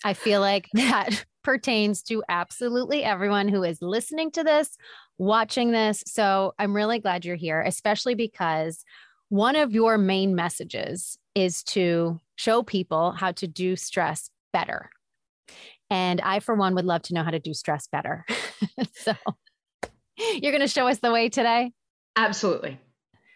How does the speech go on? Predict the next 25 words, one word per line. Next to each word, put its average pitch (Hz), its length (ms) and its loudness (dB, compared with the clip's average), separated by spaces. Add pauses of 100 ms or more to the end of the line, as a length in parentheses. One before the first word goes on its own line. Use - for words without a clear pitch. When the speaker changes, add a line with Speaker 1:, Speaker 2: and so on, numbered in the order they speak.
Speaker 1:
All 170 80 0
right. - 200 -4
So 277 100 0
we're 294 100 0
gonna 427 200 4
break 269 260 0
down 208 540 2
a 208 60 -4
few 208 200 -4
different 175 380 -4
things 160 260 -6
here. - 160 -2
I, 302 220 2
I 269 80 -2
first 453 340 -4
of 370 80 2
all 285 100 4
kind 240 220 0
of 190 80 -2
wanna 190 400 -2 (480)
set 240 220 0
the 233 100 0
record 196 340 0
straight 175 380 -2
on 175 540 0